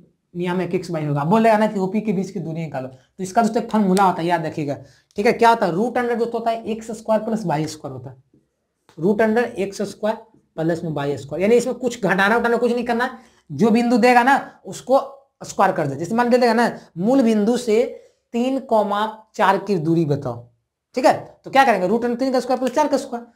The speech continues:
जो आएगा हमारा वही दूरी हो जाएगा, तो ये हो जाएगा मूल बिंदु से दूरी का फार्मूला हो जाता है, ठीक है, रूट अंडर एक्स स्क्वायर प्लस वाई स्क्वायर।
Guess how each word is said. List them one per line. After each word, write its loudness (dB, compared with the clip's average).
जो 0
आएगा 4
हमारा 0
वही 0
दूरी 0
हो 2
जाएगा, 0
तो -12
ये 0
हो 0
जाएगा 2
मूल -2
बिंदु -4
से -10
दूरी -2
का -10
फार्मूला -10
हो -8
जाता -8
है, -10
ठीक 2
है, 2
रूट -2
अंडर 2
एक्स -2
स्क्वायर -6
प्लस -4
वाई -4
स्क्वायर। -20